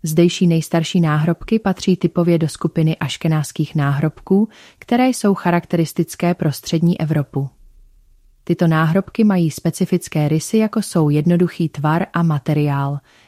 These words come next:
nejčastěji pískovec. Na místním hřbitově můžeme vidět i mladší náhrobky z žuly či mramoru.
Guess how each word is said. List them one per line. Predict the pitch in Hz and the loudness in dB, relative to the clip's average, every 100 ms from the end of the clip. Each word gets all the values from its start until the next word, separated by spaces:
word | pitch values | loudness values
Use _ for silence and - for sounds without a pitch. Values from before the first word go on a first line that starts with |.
| - | -2
nejčastěji | 160 156 180 - 185 180 | 0 0 -2 -4 0 0
pískovec. | - 147 - - 139 139 - - _ - - _ _ _ _ _ | 0 -6 -6 -4 -2 -4 -8 -18 _ -20 -20 _ _ _ _ _
Na | 160 151 | 2 4
místním | 151 - 156 147 | 2 0 0 0
hřbitově | 139 143 139 156 151 170 185 - - 190 | 0 0 0 0 0 0 -2 -8 -4 4
můžeme | 202 202 240 240 | 4 6 4 4
vidět | 214 202 202 - | 2 2 -2 0
i | |
mladší | 175 185 190 - 160 | 2 2 0 0 0
náhrobky | 151 151 160 - 175 | 2 0 -2 -2 -2
z | 160 | -2
žuly | 143 160 160 170 - _ - | 0 2 2 2 -2 _ -2
či | 202 | 2
mramoru. | 175 151 143 139 135 | 4 4 2 0 -4